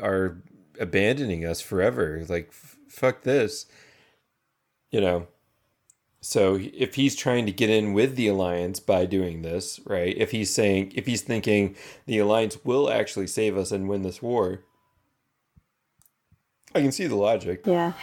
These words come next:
Speaker 2: I mean,
Speaker 1: But
Speaker 2: I was thinking, like, it, it backfired a little bit because he invited them to the party, which let them know he had food.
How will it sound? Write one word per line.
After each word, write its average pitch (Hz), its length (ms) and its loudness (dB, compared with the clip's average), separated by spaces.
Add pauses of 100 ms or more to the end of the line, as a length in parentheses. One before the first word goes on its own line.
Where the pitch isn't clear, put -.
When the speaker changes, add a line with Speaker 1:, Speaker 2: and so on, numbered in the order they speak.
(260)
Speaker 2:
I 208 60 0
mean, 208 180 -2
Speaker 1:
But 120 120 4
Speaker 2:
I 220 160 2
was 277 180 0
thinking, 190 420 0
like, 160 280 0 (380)
it, 180 140 2 (160)
it 190 220 2
backfired 196 520 2
a 165 60 0
little 180 320 0
bit 135 320 2
because 147 280 -8
he 156 80 0
invited 147 420 0
them 147 160 -6
to - 100 -6
the 143 120 0
party, 151 520 -2
which 135 300 -2
let 151 160 0
them 147 160 -2
know 143 160 0
he 156 140 0
had 117 180 4
food. 160 520 2